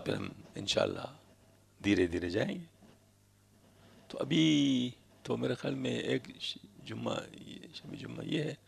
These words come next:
اور دوسرا شاید ایک اور آئے گا بس۔ ہاں؟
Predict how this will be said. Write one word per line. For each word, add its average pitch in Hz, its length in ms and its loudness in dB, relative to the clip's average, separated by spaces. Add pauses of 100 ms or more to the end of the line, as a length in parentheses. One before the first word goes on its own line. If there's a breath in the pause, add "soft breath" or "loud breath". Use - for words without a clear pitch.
(400 soft breath)
اور - 140 2 (160)
دوسرا 131 280 4
شاید 120 260 4 (100)
ایک - 260 2
اور - 120 6
آئے 57 240 6
گا 53 60 4
بس۔ - 320 -2 (920)
ہاں؟ 135 140 10